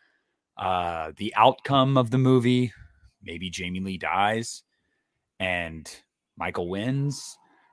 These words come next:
Maybe, 'cause I could see be, people being pissed off by that. I could see people being pissed off by Jamie Lee winning and Michael dying. I mean, I don't know what it's gonna be, but,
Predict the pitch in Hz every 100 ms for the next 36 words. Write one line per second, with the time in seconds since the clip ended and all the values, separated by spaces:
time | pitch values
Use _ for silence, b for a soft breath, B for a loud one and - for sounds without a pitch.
0 | - - 101 104 101 101 98 98 - 107
1 | 92 87 - 95 98 - 113 117 110 104
2 | 101 104 107 98 104 92 131 175 143 113
3 | 139 143 139 139 147 143 151 - 151 -
4 | 131 113 147 151 147 180 131 95 101 139
5 | 151 _ - - 165 165 202 98 78 78
6 | 92 135 - b b b - 120 110 104
7 | 135 131 131 127 117 110 101 - 101 82
8 | 87 58 - - 87